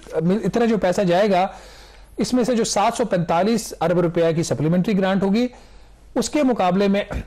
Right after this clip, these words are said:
एनर्जी मिनिस्ट्री का ये दावा है कि सात सौ अड़तालीस अरब रुपया हुकूमत को वापस मिल जाएगा। कैसे मिल जाएगा? ओजीडीसीएल को जो पाँच सौ छप्पन अरब रुपया जाएगा, उसमें से चार सौ सतासठ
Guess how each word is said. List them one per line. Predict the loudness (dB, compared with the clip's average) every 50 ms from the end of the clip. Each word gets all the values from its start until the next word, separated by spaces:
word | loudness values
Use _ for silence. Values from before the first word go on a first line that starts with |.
| -12 -14 -6 -2
एनर्जी | 0 2 2 2 2 2
मिनिस्ट्री | 2 2 2 0 0 -2 0
का | 2
ये | 2 2
दावा | 2 0 0 2 2 0
है | 0
कि | -2
सात | -4 -4 -4 -2 0 2 2 0 0 -2
सौ | -2 0 0
अड़तालीस | 0 0 -2 -2 -2 -2 -2 -2 0 0 0 2 0 0 -2 -2
अरब | -6 -6 -2 0 0 0 0
रुपया | 0 -2 -2 -2 -2 -2 -2
हुकूमत | -2 -4 -4 -2 -2 -2 -2 -2
को | -2 -2
वापस | -2 -4 -4 -4 -4 -4 -4 -4 -6 -6 -4 -4
मिल | -4 -4
जाएगा। | -6 -8 -10 -10 -10 -10 -6 -2
कैसे | -2 -2 0 0 0
मिल | 2 2 2
जाएगा? | 2 2 2 2 2 2 0 0 -6 -12 -18 -20 -20 -20 -12 -4 0
ओजीडीसीएल | 2 2 2 2 2 2 0 2 2 2 2 2
को | 0 0 2
जो | 2 2 2 2 0
पाँच | 0 2 2 2 2 2
सौ | 0 -2 -2 -2 -4 -4 -4 -4 -4 -4
छप्पन | -6 -4 -2 0 0
अरब | 2 2 2
रुपया | 0 0 2 0 0 2
जाएगा, | 2 2 2 2 2 2 2 0 0 -4 -10 -20 -20 -20 -20 -12 -6 -4
उसमें | -2 0 0 -2
से | 0 -2 -4
चार | -4 -2 -2 0 2 2 0
सौ | 0 0 -2 -2
सतासठ | -2 -4 -4 -2 -2 -2 -2 -2 -2 -4